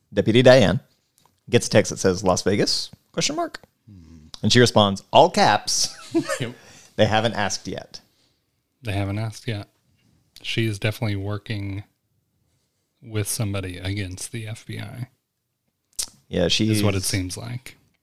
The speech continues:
Speaker 1: she's being very moly here.
Speaker 3: I also feel like it is Mister C for some reason.
Speaker 2: Sure.
Speaker 1: Okay.
Speaker 2: I mean, the only other possibilities off the top of my head would be maybe, um, Duncan Todd,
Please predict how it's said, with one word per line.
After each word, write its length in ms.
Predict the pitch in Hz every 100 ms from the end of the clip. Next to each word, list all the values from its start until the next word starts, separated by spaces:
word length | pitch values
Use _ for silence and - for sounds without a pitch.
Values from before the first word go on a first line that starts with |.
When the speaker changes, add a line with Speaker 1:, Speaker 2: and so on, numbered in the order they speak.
| _ _ _ _
Speaker 1:
she's 200 | - 113
being 200 | 101 117
very 160 | 110 117
moly 600 | 123 120 110 92 92 58
here. 380 | - - - - - - -
Speaker 3:
I 120 | 135
also 320 | 143 165 190 170
feel 240 | 143 143
like 260 | 135 131 131
it 140 | 113
is 240 | 113 131
Mister 300 | 139 135 - 131
C 400 | - 117 151 147
for 180 | _ 143
some 220 | 135 151
reason. 320 | 151 156 175 165 _ _ _ _ _ _ _
Speaker 2:
Sure. 320 | - 110 117 -
Speaker 1:
Okay. 180 | 101 107 - - - - - - - _ _ _ _ _ _ _ _ -
Speaker 2:
I 40 |
mean, 120 | 135 147
the 100 | 190
only 160 | 294
other 140 | 254 196
possibilities 680 | 160 156 143 147 147 120
off 120 | 120 110
the 80 | 110
top 240 | 120 110
of 80 | 107
my 160 | 104
head 260 | 104 101 98
would 180 | 98 92
be 460 | 95 98 98 98 95
maybe, 540 | 98 98 101 98 95 -
um, 640 | 90 90 87 85 80 80 _ _ _ _ _ _ _ _ - - _ _ _ _ _ -
Duncan 280 | 98 98
Todd, 420 | 87 82 90 101